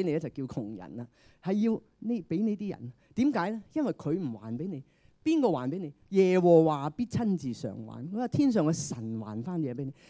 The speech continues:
你明嗎？人還俾你咧，最多咪起釘。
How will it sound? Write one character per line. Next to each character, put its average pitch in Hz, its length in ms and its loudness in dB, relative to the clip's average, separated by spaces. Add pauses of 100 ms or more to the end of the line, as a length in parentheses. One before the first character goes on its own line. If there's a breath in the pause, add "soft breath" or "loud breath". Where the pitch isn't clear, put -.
(140 loud breath)
你 233 80 0
明 175 180 4
嗎？ 196 120 0
人 127 360 -2
還 131 220 0
俾 175 100 -2
你 220 100 0
咧， 175 100 0
最 175 180 0
多 208 100 -4
咪 175 140 -2
起 139 160 -2
釘。 180 400 2